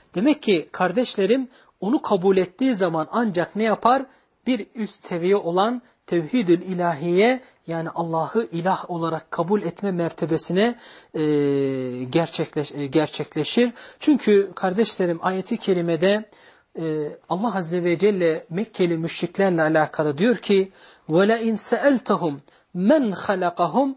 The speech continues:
لَيَقُولُنَّ اللّٰهِ." Desen ki, sorsan ki, "Sizi kim, onları kim yarattı?" Ne diyecekler? "Allah." diyecekler. Demek ki onlar Allah Azze ve Celle'yi Rab olarak kabul ediyorlar.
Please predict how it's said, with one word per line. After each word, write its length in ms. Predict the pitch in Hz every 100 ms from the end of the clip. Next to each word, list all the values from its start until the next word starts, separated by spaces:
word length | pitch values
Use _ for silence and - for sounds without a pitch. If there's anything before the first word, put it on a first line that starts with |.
| _ _ _ 175
لَيَقُولُنَّ 720 | 160 151 - 151 151 147 135
اللّٰهِ." 300 | 127 139 - - _ _ _ _ _
Desen 300 | 202 - 285
ki, 140 | 254 202
sorsan 440 | - 208 - 262
ki, 320 | - 185 135 _ _ _
"Sizi 280 | - 202 226
kim, 220 | - 302
onları 340 | 208 214 233 240
kim 280 | - 339 240
yarattı?" 540 | 202 185 - 262 302 _
Ne 160 | 277 294
diyecekler? 540 | 254 208 214 240 277 - _ _ _ _ _ -
"Allah." 340 | 147 151 240 -
diyecekler. 640 | 196 131 - - - - _ - - -
Demek 300 | 180 320 -
ki 80 | 262
onlar 400 | 240 247 285 254
Allah 380 | 220 247 285 254
Azze 280 | 233 226 233
ve 120 | 233
Celle'yi 380 | 240 269 240 220
Rab 260 | 208 220
olarak 400 | 233 220 208 185
kabul 320 | - 185 190 175
ediyorlar. 680 | 151 208 196 139 120 -